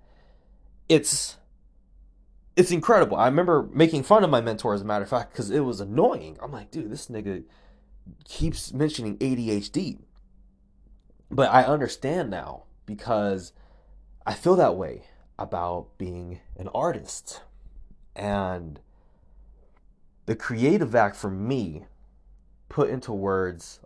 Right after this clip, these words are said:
a lot of things that I felt in my life, but I didn't really know how to put words to it.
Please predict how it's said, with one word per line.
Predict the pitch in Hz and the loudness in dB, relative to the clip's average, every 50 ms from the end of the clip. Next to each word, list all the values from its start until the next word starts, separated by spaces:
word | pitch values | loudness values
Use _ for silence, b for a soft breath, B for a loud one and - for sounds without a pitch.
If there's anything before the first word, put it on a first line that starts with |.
| _ _ | _ _
a | - 107 98 | -4 -4 -4
lot | 95 95 98 104 117 117 127 143 143 143 143 - | -4 -6 -8 -8 -10 -10 -6 -2 0 2 2 2
of | - | 0
things | - - 107 101 92 95 90 | -4 -6 -6 -6 -6 -6 -6
that | 101 95 - - | -6 -6 -6 -6
I | - 78 - | -8 -10 -10
felt | - - - - - - 151 - 269 - 180 - - - _ _ _ _ _ _ _ - _ _ - - - | -12 -16 -20 -18 -4 0 4 6 6 6 4 0 -6 -12 _ _ _ _ _ _ _ -20 _ _ -20 -14 -8
in | 117 113 107 | -8 -6 -4
my | 101 98 95 | -4 -4 -4
life, | 92 95 92 92 87 85 - - - - - - - - _ _ - - _ _ _ - - _ - _ _ _ - - - - - - | -2 0 0 0 0 -2 -4 -10 -16 -20 -20 -20 -20 -20 _ _ -20 -20 _ _ _ -20 -20 _ -20 _ _ _ -20 -20 -20 -20 -6 0
but | 113 110 104 98 90 - - - - - - - _ _ - _ _ _ _ _ _ - - _ _ _ _ _ _ _ _ _ _ _ _ _ _ - - _ _ _ _ _ _ - | 2 4 4 4 2 -2 -6 -14 -18 -18 -20 -20 _ _ -20 _ _ _ _ _ _ -20 -20 _ _ _ _ _ _ _ _ _ _ _ _ _ _ -20 -20 _ _ _ _ _ _ -4
I | 107 110 110 104 101 101 98 98 95 92 92 92 90 87 90 _ _ _ - - - - _ _ _ _ - - _ _ _ _ _ _ _ _ _ _ _ _ _ _ _ _ _ _ _ _ - - _ _ _ _ _ _ _ _ _ _ - - - _ _ _ _ _ _ _ _ _ _ _ _ _ _ - | -2 0 0 0 0 -2 -2 -4 -4 -6 -6 -8 -12 -14 -20 _ _ _ -20 -20 -20 -20 _ _ _ _ -20 -20 _ _ _ _ _ _ _ _ _ _ _ _ _ _ _ _ _ _ _ _ -20 -20 _ _ _ _ _ _ _ _ _ _ -20 -20 -20 _ _ _ _ _ _ _ _ _ _ _ _ _ _ -2
didn't | - 143 156 147 151 139 - 110 | 0 2 2 2 0 -6 -6 -4
really | 127 139 135 131 120 | -2 -2 0 0 0
know | 120 127 123 | 0 0 2
how | 120 127 | 2 0
to | 107 | -2
put | - - 104 92 | -2 -4 -4 -4
words | 82 78 87 95 117 117 - - | -4 -4 -4 -4 -4 -4 -6 -4
to | - 160 165 | -2 -2 -2
it. | 175 196 - - | -2 -4 -8 -10